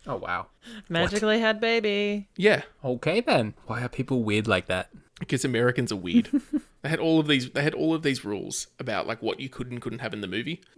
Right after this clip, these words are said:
Speaker 3: could and couldn't have on movies or in T V. Like, villains were never allowed to profit from their actions at the end.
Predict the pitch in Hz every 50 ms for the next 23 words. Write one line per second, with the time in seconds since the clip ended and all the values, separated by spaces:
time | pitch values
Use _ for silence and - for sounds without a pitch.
0 | - - - 131 123 113 - 131 123 113 120 120 117 113 101 107 107 107 107 104
1 | 101 90 110 107 117 110 104 104 - 120 101 95 101 120 156 - - 90 - -
2 | - - 135 131 135 127 135 131 131 127 123 117 113 117 117 120 - 120 120 120
3 | 113 113 113 113 110 107 - - - - - - - - - - - - - -
4 | - 127 120 107 104 107 92 - - - 156 180 190 - - - - 123 104 131
5 | 165 - -